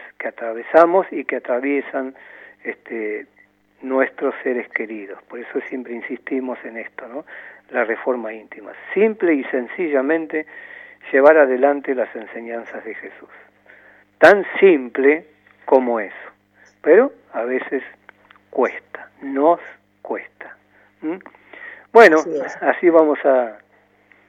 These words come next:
Speaker 1: vamos a ir terminando, este espacio de la Sociedad Juan Lastra,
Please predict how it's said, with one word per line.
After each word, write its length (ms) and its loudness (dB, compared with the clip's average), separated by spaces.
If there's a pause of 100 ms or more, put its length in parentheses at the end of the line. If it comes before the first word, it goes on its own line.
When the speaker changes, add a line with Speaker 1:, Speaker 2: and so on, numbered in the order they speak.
(240)
Speaker 1:
vamos 280 2
a 40 6
ir 180 0
terminando, 760 -4 (240)
este 220 -18
espacio 500 -8
de 140 -14
la 340 -18
Sociedad 540 -10
Juan 240 -14
Lastra, 420 -2